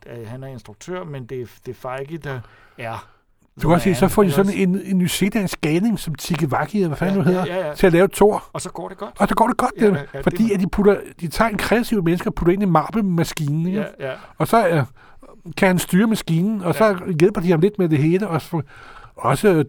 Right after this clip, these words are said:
Speaker 2: Doctor Strange. Jeg troede aldrig, jeg tænkte, jeg skulle
Speaker 1: Nej.
Speaker 2: se en god Doctor Strange-film.
Speaker 1: Ja, det er mærkeligt.
Speaker 2: Jeg vil, jeg vil, jeg vil, jeg vil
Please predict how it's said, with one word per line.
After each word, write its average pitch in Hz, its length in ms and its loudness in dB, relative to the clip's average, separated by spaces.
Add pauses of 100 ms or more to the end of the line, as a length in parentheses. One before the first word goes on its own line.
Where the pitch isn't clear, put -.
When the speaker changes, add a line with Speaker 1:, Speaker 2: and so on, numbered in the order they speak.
Speaker 2:
Doctor 135 240 2
Strange. 151 380 -2
Jeg 156 80 -4
troede 143 280 -6
aldrig, - 160 -14
jeg - 60 -18 (140)
tænkte, - 200 -16
jeg - 80 -12
skulle - 100 -10
Speaker 1:
Nej. 117 60 -12
Speaker 2:
se - 180 -6
en 156 200 -8
god 156 160 -6 (120)
Doctor 143 200 -8
Strange-film. 139 580 -10
Speaker 1:
Ja, 101 80 -14
det 98 80 -18
er - 20 -14
mærkeligt. 98 400 -18
Speaker 2:
Jeg 139 80 0
vil, 151 180 0
jeg 147 100 -4
vil, 143 100 -2
jeg 139 140 2
vil, 143 80 2
jeg 143 200 2
vil 135 260 -2